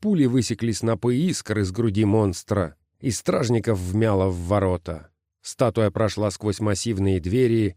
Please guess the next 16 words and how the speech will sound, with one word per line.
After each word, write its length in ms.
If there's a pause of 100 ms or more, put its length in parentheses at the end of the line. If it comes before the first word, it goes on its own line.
(120)
как 220
бронированный 640
кулак 380
сквозь 340
папиросную 720
бумагу. 640 (500)
И 140
двор 520 (120)
ожил. 720 (320)
По 80
нему, 340
стреляя 600
и 40
крича, 640
бежали 460
мятежники. 920